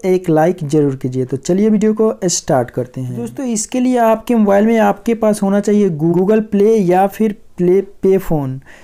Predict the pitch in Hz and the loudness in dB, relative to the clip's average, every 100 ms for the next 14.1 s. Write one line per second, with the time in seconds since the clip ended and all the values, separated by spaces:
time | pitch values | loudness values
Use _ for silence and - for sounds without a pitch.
0 | - - 202 214 254 214 220 254 240 214 | -18 -4 -2 0 -2 0 2 2 2 2
1 | 226 220 233 214 202 196 202 196 196 196 | 2 2 0 0 -2 0 0 0 -2 -2
2 | 190 196 185 190 - 175 170 175 202 202 | -4 -2 0 -2 -2 -2 -2 -2 0 2
3 | 214 202 208 165 208 233 233 226 202 208 | 2 2 0 0 0 0 0 0 0 2
4 | 196 196 196 220 208 175 202 196 - 160 | 0 -2 -4 -2 -2 -4 -2 -2 -2 -4
5 | 151 139 - 139 131 131 - - - - | -2 -6 -4 -4 -6 -8 -14 -20 -14 -2
6 | 190 214 226 233 220 226 - 196 190 226 | 2 2 2 0 0 -2 0 -2 0 0
7 | 226 214 214 214 220 220 196 180 175 202 | 0 0 0 0 0 0 2 2 0 0
8 | 208 208 202 196 190 214 208 190 214 214 | -2 -2 0 0 0 -2 0 -2 0 0
9 | 208 202 - 185 185 208 202 196 190 208 | 0 -2 -2 -4 -2 -2 -2 -2 -2 -2
10 | 208 220 170 156 190 202 196 190 196 240 | -2 0 0 0 -2 0 -2 0 0 -2
11 | 269 - - - 170 170 220 220 214 214 | -4 -14 -20 -6 -2 0 0 2 2 2
12 | 208 196 214 214 208 196 - 202 196 196 | 2 2 0 0 -2 -2 0 -2 0 -2
13 | 190 190 - 180 175 240 180 151 143 139 | -2 -4 0 0 0 -2 0 0 0 -2
14 | 135 | -4